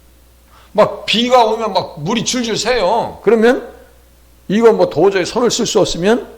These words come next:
다시, 다시 재건축해야 돼. 하나님께서는요, 손이, 손을 쓸 수 없는 지경 가운데 있을 때는 다 망가뜨려 버립니다. 완전히 다 멸망시킨다고. 이게 뭐예요?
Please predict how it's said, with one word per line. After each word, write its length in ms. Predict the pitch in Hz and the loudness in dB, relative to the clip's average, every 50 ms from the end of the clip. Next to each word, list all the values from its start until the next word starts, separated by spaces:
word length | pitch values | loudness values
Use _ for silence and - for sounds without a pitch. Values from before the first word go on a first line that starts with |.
| - _ _ _ _ - | -20 _ _ _ _ -8
다시, 340 | - - 160 151 143 - - - - | -2 0 0 0 0 -4 -8 -8 -2
다시 280 | - 147 135 - - - | 0 0 0 0 0 2
재건축해야 520 | - 139 131 120 - - - 113 110 104 | 2 2 2 2 -2 -8 -12 -14 -14 -14
돼. 80 | - - - - _ _ _ _ _ _ _ _ _ _ _ _ _ _ | -18 -20 -20 -20 _ _ _ _ _ _ _ _ _ _ _ _ _ _
하나님께서는요, 960 | - 226 233 247 240 226 233 226 - - 180 170 170 202 240 190 117 85 - - - - - - - _ _ _ _ | 0 4 4 6 4 4 4 4 4 4 4 4 2 2 2 0 0 -2 -6 -12 -20 -20 -20 -20 -20 _ _ _ _
손이, 580 | - - - - - 247 269 285 254 247 233 196 | -16 -14 -6 0 2 2 2 2 0 0 -2 -2
손을 340 | - - - 269 277 247 226 | -4 -4 -2 0 0 2 0
쓸 240 | - - 302 302 | 0 -2 -2 -2
수 160 | - - - - | -2 -2 0 0
없는 240 | 233 233 226 202 | 0 0 0 -2
지경 380 | - - - 196 220 202 180 - | -2 -4 -2 0 0 0 0 0
가운데 280 | - 196 175 175 165 165 | 2 2 2 2 2 -2
있을 200 | - - - - | -2 -4 -6 -6
때는 260 | 147 143 151 165 160 | -6 -4 -4 -4 -4
다 140 | - 139 131 | -2 -2 0
망가뜨려 440 | 123 127 131 127 - - - - | 0 -2 -2 -4 -6 -8 -10 -12
버립니다. 440 | 90 92 92 - - - - - - _ _ _ _ _ _ _ _ _ _ _ _ _ _ _ _ - - | -10 -12 -14 -16 -18 -20 -20 -20 -20 _ _ _ _ _ _ _ _ _ _ _ _ _ _ _ _ -8 0
완전히 340 | - 170 226 240 247 226 180 | 2 4 6 6 6 6 6
다 340 | 202 185 - - - - - - - - - - - _ _ _ - | 6 4 4 0 -8 -10 -14 -16 -20 -20 -20 -20 -20 _ _ _ -6
멸망시킨다고. 800 | - 123 165 214 226 214 180 - - - 147 123 113 104 104 139 | 2 4 4 6 6 4 2 0 -2 -6 -4 -4 -4 -4 -2 0
이게 100 | 208 233 | 0 2
뭐예요? 420 | 190 170 180 180 202 240 - - | 2 4 4 4 4 2 0 -4